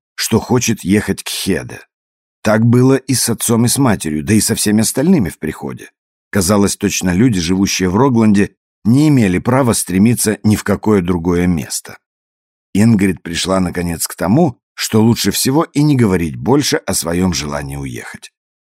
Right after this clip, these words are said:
Как только она заговаривала об этом, сейчас же появлялось бесконечное множество всевозможных препятствий.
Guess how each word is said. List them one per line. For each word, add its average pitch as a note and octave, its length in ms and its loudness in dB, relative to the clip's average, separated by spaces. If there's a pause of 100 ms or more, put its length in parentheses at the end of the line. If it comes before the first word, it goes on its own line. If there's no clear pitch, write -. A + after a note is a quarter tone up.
Как A2+ 180 -2
только G#2 320 0
она G2 340 2
заговаривала F2 840 0
об B2 120 0
этом, F#3 340 -2 (200)
сейчас - 560 0
же C#3+ 140 0
появлялось A#2+ 760 2 (200)
бесконечное A2 880 2
множество A#2+ 600 0
всевозможных F2 800 -2
препятствий. - 760 -12